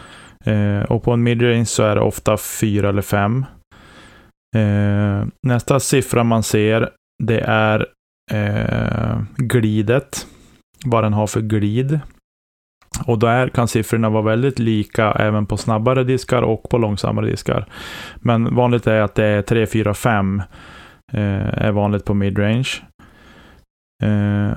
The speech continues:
och sen kommer egentligen de siffrorna som är mest intressanta, tycker jag, för nybörjare. Och det är turn, alltså hur disken är tänkt att, eh, bete sig i luften, och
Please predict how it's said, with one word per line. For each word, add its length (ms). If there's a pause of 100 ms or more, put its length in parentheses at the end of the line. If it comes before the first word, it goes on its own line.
(100)
och 160
sen 380 (220)
kommer 340
egentligen 340
de 160
siffrorna 520
som 260
är 380 (760)
mest 480
intressanta, 680
tycker 280
jag, 320
för 440 (140)
nybörjare. 680
Och 140
det 120
är 380 (640)
turn, 460 (400)
alltså 300
hur 120
disken 640 (880)
är 40
tänkt 440
att, 520
eh, 400
bete 420
sig 140
i 40
luften, 580 (200)
och 100